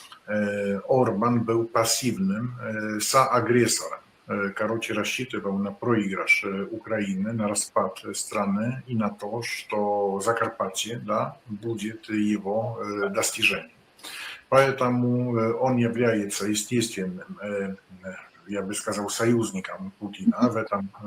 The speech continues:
большом масштабе. Кроме того, он находится сейчас, э, в, э, в гонке,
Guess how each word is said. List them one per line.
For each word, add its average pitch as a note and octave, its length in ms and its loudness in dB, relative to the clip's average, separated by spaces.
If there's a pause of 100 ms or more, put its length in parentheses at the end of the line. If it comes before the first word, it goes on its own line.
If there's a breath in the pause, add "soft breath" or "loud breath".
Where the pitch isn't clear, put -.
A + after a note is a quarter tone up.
(120)
большом G#2 380 -2
масштабе. - 680 -2 (500 loud breath)
Кроме C#3 340 6
того, G#2 320 0
он C#3+ 200 0
находится A#2+ 600 -2
сейчас, A2+ 580 2
э, G#2 220 0
в, - 200 -8
э, G2 300 2 (360)
в - 220 -16
гонке, A2+ 560 0